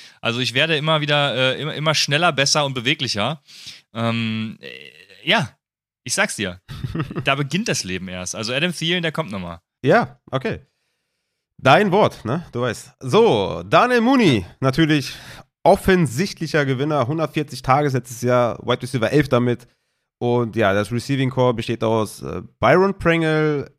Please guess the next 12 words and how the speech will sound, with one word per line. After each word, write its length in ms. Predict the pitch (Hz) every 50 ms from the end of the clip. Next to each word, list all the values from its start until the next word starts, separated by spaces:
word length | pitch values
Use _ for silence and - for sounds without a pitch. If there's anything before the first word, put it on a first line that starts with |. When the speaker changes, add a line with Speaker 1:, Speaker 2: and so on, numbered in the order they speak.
| _ _ _
Speaker 2:
Economist, 720 | - 131 131 - - 139 139 147 147 143 131 - - -
Sam 260 | - 135 135 143 143
Brown, 420 | 135 123 127 123 127 127 127 123 -
Isaiah 320 | - 113 107 117 120 117 110
Coulter, 360 | - - 120 143 - 101 95
den 160 | 92 95 95
du 60 | 107
natürlich 320 | 117 101 87 92 87 82 -
wieder 120 | 92 90
magst, 300 | 90 95 113 - - -
David 300 | 98 92 127 160 165 175
Moore, 400 | 139 147 151 156 156 156 156 151